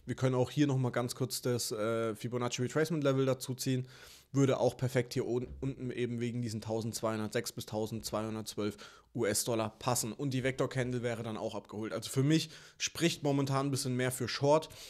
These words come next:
Ethereum werde ich vielleicht auch nochmal ein kleines Short-Setup in die Telegram-Gruppe reinposten. Momentan läuft meiner noch bei ungefähr tausenddreihundert Entry. Wurde hier zum Glück nicht ausgestoppt, also minimal, äh, wirklich Schwein gehabt hier. Aber wie gesagt, auch hier Profite genommen. Zweiter Take-Profit liegt bei tausendzweihundertneunundfünfzig.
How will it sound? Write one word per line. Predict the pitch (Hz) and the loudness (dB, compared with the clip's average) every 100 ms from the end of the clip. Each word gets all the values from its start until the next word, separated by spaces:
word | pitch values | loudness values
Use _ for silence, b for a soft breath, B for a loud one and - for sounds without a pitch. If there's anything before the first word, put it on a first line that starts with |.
| B | B
Ethereum | 139 - 147 151 156 131 | -6 4 6 6 6 4
werde | 123 131 | 2 2
ich | |
vielleicht | 127 123 117 | 0 0 2
auch | 120 131 | 2 2
nochmal | 135 131 | 2 0
ein | |
kleines | 131 123 123 | 2 2 2
Short-Setup | - 123 139 120 | 0 -2 -2 -4
in | 120 117 | -4 -6
die | |
Telegram-Gruppe | - 127 120 120 117 117 104 | -4 -4 -2 -6 -6 -6 -4
reinposten. | 107 131 127 127 - 120 | -2 -2 0 -2 -2 -2
Momentan | 123 123 123 | -2 -2 -2
läuft | 107 123 127 | 0 0 0
meiner | 131 127 | -4 -2
noch | 127 127 | -2 -4
bei | 123 | -4
ungefähr | 101 120 117 117 | -4 -4 -4 -2
tausenddreihundert | 113 113 120 110 107 107 - | -2 -4 -6 -4 -4 -4 -6
Entry. | 123 131 131 127 B B | -6 -2 -4 -6 B B
Wurde | 135 160 151 | 2 6 8
hier | 156 | 6
zum | - | 4
Glück | 135 147 | 2 0
nicht | 147 160 | -2 -2
ausgestoppt, | - 101 - - 127 | -2 -4 -4 -4 -2
also | 92 110 | -2 -2
minimal, | 120 143 131 120 123 104 | 0 0 0 0 0 0
äh, | 110 117 - | 2 2 0
wirklich | 120 127 - | -6 -6 -4
Schwein | - 120 131 | -2 0 0
gehabt | 110 - | -2 -6
hier. | - 131 B B B B B B B _ | -2 -2 B B B B B B B _
Aber | 131 139 139 123 | 4 8 8 8
wie | |
gesagt, | 123 117 117 - | 4 4 2 2
auch | 117 | -2
hier | - 131 | 2 0
Profite | - - 139 127 | 0 -6 -2 0
genommen. | 123 127 123 123 | 2 2 0 -2
Zweiter | - 117 113 117 | -2 0 2 0
Take-Profit | 117 107 120 - 110 | -4 -2 -2 -2 -6
liegt | 113 | -6
bei | 123 | -6
tausendzweihundertneunundfünfzig. | 110 107 107 110 - 113 110 107 104 110 110 113 113 104 135 127 120 - | 0 0 -2 -6 -6 -2 -2 -2 -2 -2 -2 -2 -4 0 -2 0 -6 -8